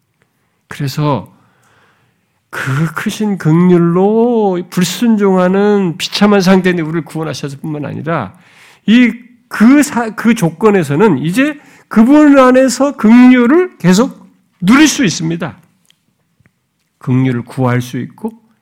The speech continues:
이렇게 다윗처럼 잘못해서 징계를 받는 중에도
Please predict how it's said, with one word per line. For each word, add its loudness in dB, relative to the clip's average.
이렇게 -8
다윗처럼 -14
잘못해서 -10
징계를 -4
받는 -4
중에도 -6